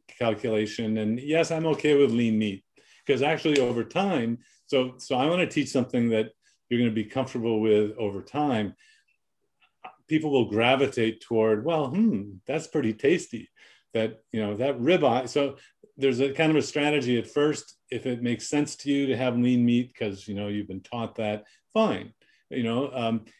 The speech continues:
if I'm teaching you to ride a bicycle and you've never tried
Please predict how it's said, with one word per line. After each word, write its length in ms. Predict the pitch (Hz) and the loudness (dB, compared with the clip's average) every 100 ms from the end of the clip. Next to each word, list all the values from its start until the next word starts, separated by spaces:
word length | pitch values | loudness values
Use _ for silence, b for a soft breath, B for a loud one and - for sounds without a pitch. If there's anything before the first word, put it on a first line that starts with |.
| _ | _
if 220 | 135 110 - | -10 -8 -4
I'm 200 | 147 151 | 0 0
teaching 320 | 160 156 165 | -2 -6 -2
you 60 | 156 147 | 2 4
to 40 | |
ride 240 | 143 143 | 4 4
a 40 | 143 | 2
bicycle 760 | 139 143 139 143 151 147 156 135 | 2 0 -2 -4 -2 0 -2 0
and 140 | 123 | 0
you've 140 | 120 | 2
never 500 | 117 127 139 139 139 b b _ | 2 2 2 2 0 b b _
tried 480 | 131 131 135 135 | -4 -2 0 -2